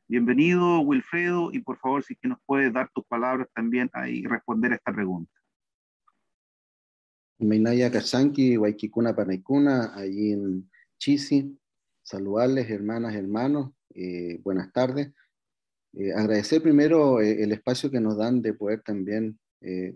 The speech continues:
Speaker 2: compartir la visión de los pueblos originarios, en el caso particular del pueblo quechua, en, en instancias como esta. Yo creo que hoy día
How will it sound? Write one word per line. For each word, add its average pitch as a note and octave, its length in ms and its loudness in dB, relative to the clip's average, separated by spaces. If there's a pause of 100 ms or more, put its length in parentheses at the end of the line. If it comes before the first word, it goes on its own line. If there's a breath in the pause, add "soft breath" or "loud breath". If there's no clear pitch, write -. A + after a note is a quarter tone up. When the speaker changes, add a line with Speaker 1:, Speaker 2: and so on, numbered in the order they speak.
(160)
Speaker 2:
compartir G2 640 0
la A2 120 2
visión A2+ 460 0
de G2 120 -4
los F2+ 200 -6
pueblos G#2 260 0
originarios, G2+ 580 -4
en F#2 100 0
el E2+ 80 -10 (140)
caso G2 260 -8
particular F#2 640 -4 (440 soft breath)
del F2+ 100 -6
pueblo F#2+ 320 0
quechua, B2 320 0
en, G2 320 0
en G2 80 0
instancias A#2 460 0
como B2+ 240 0
esta. - 320 -4
Yo G2+ 100 -4
creo A2 180 0
que G#2+ 120 0
hoy G2+ 80 -2
día A2+ 360 -2